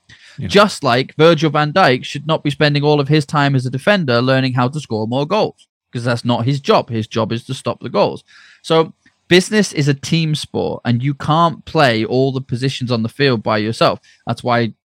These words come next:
Speaker 2: Argentina have never won the World Cup, 'cause Lionel Messi can't do it all himself,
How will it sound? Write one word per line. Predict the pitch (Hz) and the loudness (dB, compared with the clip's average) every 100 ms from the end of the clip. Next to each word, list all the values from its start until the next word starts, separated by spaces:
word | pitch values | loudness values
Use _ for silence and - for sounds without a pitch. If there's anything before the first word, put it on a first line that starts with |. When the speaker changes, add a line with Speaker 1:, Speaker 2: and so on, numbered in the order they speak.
| _ _ - | _ _ 0
Speaker 2:
Argentina | 127 120 120 170 175 | 2 2 0 2 2
have | 120 | 2
never | 113 113 | 0 0
won | 117 | 0
the | 117 | 0
World | 127 123 | 0 0
Cup, | - - | 0 -2
'cause | - 113 | -2 -4
Lionel | 117 117 120 | 0 2 2
Messi | 127 127 | 2 0
can't | 120 131 120 | 2 2 2
do | 180 | 2
it | 170 | 2
all | 110 101 | -2 -6
himself, | - - - - - | -8 -10 -10 -12 -20